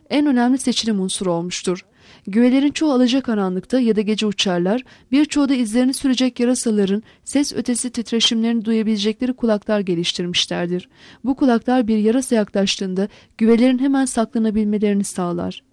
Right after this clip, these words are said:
Yine de kış güvelerinde gözlediğimiz yılın en soğuk mevsiminde etkinlik gösterme hilesi başka sorunlara neden olur. Yiyecek ve eş arama uçuşları için yeterince sıcak kalabilmek ve hareketsiz dururken donmamak.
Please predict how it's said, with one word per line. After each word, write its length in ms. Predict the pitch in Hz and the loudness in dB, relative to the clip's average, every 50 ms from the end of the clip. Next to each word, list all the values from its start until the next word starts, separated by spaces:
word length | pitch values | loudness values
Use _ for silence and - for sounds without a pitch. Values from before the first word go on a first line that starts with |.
| _ _ _ _ _ _ _ _ _ - _ _ - _ - | _ _ _ _ _ _ _ _ _ -20 _ _ -18 _ 0
Yine 220 | 233 277 320 339 | 2 4 4 4
de 80 | 311 330 | 2 0
kış 220 | 320 - 349 - | -2 -2 -4 -2
güvelerinde 460 | - 311 294 285 262 269 269 254 262 254 | 2 2 4 6 6 6 6 4 4 4
gözlediğimiz 580 | 220 233 233 214 240 214 240 240 240 240 208 | 2 2 2 2 0 0 2 2 0 0 0
yılın 260 | 208 220 240 247 240 - | 0 0 0 0 -2 -2
en 140 | - 262 277 | -2 -2 -2
soğuk 320 | 254 - - 220 214 - | -2 0 0 0 0 0
mevsiminde 560 | 208 208 208 202 - - 208 202 202 196 208 220 - - _ _ | 0 0 0 0 0 -2 0 0 2 2 0 0 -2 -8 _ _
etkinlik 460 | - 220 202 - - 233 233 262 254 - | -4 -4 -2 -2 0 0 0 0 0 0
gösterme 520 | 233 214 208 - - 220 220 226 254 247 | -2 -2 0 0 0 0 2 2 2 2
hilesi 520 | 233 220 185 180 180 185 - - 262 269 - - - - _ - | 2 2 2 0 0 -2 -2 -2 -4 -4 -4 -8 -20 -12 _ 0
başka 260 | 226 240 - - 294 | 0 0 0 0 -2
sorunlara 560 | - - 247 226 220 220 208 220 233 233 226 | -2 0 0 0 2 2 0 0 0 0 0
neden 300 | 214 208 196 180 190 180 | 0 0 0 -2 -2 -4
olur. 300 | 175 170 165 165 170 185 - _ _ _ _ _ _ - - - _ - | -4 -4 -4 -4 -6 -6 -8 _ _ _ _ _ _ -20 -20 -20 _ -2
Yiyecek 420 | 214 220 233 214 277 349 359 - 320 | 0 2 2 4 2 0 0 0 0
ve 80 | 294 | 0
eş 200 | - 320 302 - | 0 0 0 2
arama 240 | - 269 269 262 254 | 2 2 4 4 2
uçuşları 420 | 262 - - 247 - - 254 247 254 | 2 0 -2 -4 -2 0 2 2 2
için 220 | 240 - - 240 | 2 0 0 0
yeterince 400 | 233 233 226 - 247 247 226 247 | 0 0 0 0 0 0 0 0
sıcak 360 | - - 196 202 220 240 - | -2 -2 0 2 0 0 0
kalabilmek 520 | - 233 220 214 202 202 202 220 254 254 240 | 0 0 2 2 2 2 0 0 0 0 0
ve 60 | 226 | 0
hareketsiz 600 | 214 214 208 208 - 220 208 - 240 220 196 190 | 0 0 0 0 0 -2 -2 -2 -2 -4 -2 -2
dururken 520 | 202 202 233 226 - 247 254 262 233 196 | -2 -2 -2 -2 -2 0 0 0 2 2
donmamak. 600 | 214 196 190 185 175 175 170 170 180 185 - - | 2 2 2 0 -2 -2 -4 -4 -6 -8 -12 -18